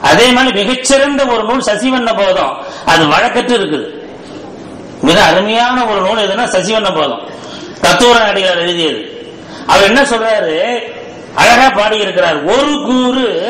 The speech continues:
மனமாகும், ஒரு கூறு உடம்பாகும், ஒரு கூறு மலமாகும் உண்டற்ற அன்னம்.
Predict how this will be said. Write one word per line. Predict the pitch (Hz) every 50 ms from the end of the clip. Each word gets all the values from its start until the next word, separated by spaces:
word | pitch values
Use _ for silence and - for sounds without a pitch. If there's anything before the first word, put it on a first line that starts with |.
| 262 254 - - - - -
மனமாகும், | - 165 - - 233 240 233 226 214 202 185 175 175 196 190 165 117 95 - - - - - - - - - - - - - - - - - - - - - - - - - - - - - - -
ஒரு | - 180 240 277 285 269 196
கூறு | 202 240 240 240 233 240 247 202
உடம்பாகும், | 175 190 196 240 247 247 226 240 220 208 196 185 160 190 196 190 160 127 - - - - - - - - - - - - - - - - - -
ஒரு | 156 214 247 262 269 -
கூறு | 196 208 220 214 202 202 220 226
மலமாகும் | 190 165 160 185 214 208 208 196 185 180 165 160 190 220 247 254 247 - - -
உண்டற்ற | 156 196 214 214 214 202 - - - 214 208
அன்னம். | 165 147 143 139 139 139 131 113